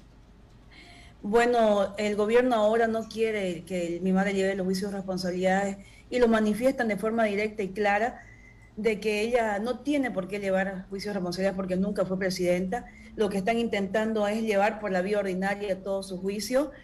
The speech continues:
que esto es totalmente inconstitucional, y están buscando cómo ordinarizar todo su juicio.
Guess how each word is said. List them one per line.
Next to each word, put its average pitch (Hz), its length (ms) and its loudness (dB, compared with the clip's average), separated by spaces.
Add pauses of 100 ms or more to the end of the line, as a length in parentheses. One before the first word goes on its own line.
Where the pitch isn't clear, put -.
(640)
que 214 220 -2
esto 226 160 0
es 226 140 -4
totalmente 226 640 0
inconstitucional, 202 1120 -2 (720)
y 233 140 -2
están 254 380 0
buscando 262 400 2
cómo 254 520 2
ordinarizar 220 800 0
todo 175 160 0
su 175 160 -8
juicio. 170 420 -6